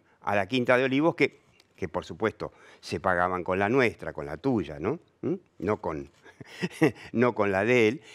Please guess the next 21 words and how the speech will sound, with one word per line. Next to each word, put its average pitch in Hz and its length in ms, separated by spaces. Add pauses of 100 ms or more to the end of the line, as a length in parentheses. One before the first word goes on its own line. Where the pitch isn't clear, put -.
(260)
Entre 156 500
ellas 170 240
Tamara 139 420
Petinato, 135 600
esta 117 240
panelista, 117 880
eh, 87 460 (360)
peronista, 139 480
podemos 98 360
decir, 131 360 (460)
con 117 160
este 127 240
video 110 380
realmente 98 560
bochornoso 92 920 (220)
de 107 240
él 127 260
participando 107 720
en 107 100
un 104 120
video, 104 560